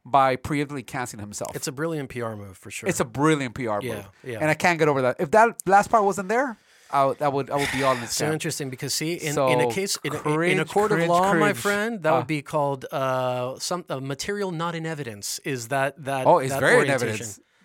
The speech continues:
Speaker 2: Well,
Speaker 1: No,
Speaker 2: but no,
Speaker 1: it's
Speaker 2: but you
Speaker 1: very, very. You kidding
Speaker 2: Yeah,
Speaker 1: me?
Speaker 2: but so you're ascribing
Speaker 1: Context.
Speaker 2: you're ascribing a motive to, to what
Speaker 1: Oh,
Speaker 2: he said.
Speaker 1: yeah.
Speaker 2: So you
Speaker 1: Is there a clear motive here?
Speaker 2: I actually believe he would have done this anyway.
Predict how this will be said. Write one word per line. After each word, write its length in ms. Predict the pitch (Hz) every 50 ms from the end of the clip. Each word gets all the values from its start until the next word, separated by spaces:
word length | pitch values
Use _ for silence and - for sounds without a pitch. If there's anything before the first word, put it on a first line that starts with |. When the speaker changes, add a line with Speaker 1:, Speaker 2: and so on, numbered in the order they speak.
| - 101
Speaker 2:
Well, 320 | - - 208 139 185 202 165
Speaker 1:
No, 60 | -
Speaker 2:
but 80 | -
no, 80 | 156 143
Speaker 1:
it's 80 | 131 135
Speaker 2:
but 160 | 135 - -
you 80 | 156
Speaker 1:
very, 540 | 151 - 92 123 147 185 185 156 123 110 110
very. 440 | 117 110 101 139 165 180 156 127 113
You 80 | 120 117
kidding 200 | 110 - 180 190
Speaker 2:
Yeah, 120 | 156 139
Speaker 1:
me? 260 | 262 277 311 294 226 196
Speaker 2:
but 240 | 151 131 180 175 - - - -
so 180 | 165 147 - 175 160
you're 240 | 165 175 202 208 180
ascribing 320 | - - - 180 160 156
Speaker 1:
Context. 500 | 160 214 208 - 175 131 123 113 - 147
Speaker 2:
you're 160 | 160 175 175
ascribing 480 | 156 - - - 165 147 147 135 135 123
a 60 | 120
motive 420 | 120 131 131 131 120 110 101 - -
to, 180 | - 123 113 - _
to 100 | - 135
what 180 | 123 113 117 117
Speaker 1:
Oh, 80 | 123 113
Speaker 2:
he 40 | 92
said. 140 | 87 92 107
Speaker 1:
yeah. 200 | 160 202 185 127
Speaker 2:
So 80 | 110 156
you 80 | 170 165
Speaker 1:
Is 140 | 156 151 165
there 100 | 214 -
a 60 | -
clear 260 | - - 233 233 220
motive 300 | 196 208 214 226 233 233
here? 340 | 240 247 254 262 254 233 202
Speaker 2:
I 100 | 180 196
actually 320 | 220 214 214 - - 185 165
believe 320 | 151 160 156 156 147 123
he 80 | 147 143
would 100 | 143 135
have 80 | 131
done 140 | 127 123 117
this 140 | 117 104 -
anyway. 340 | 117 107 101 98 71 -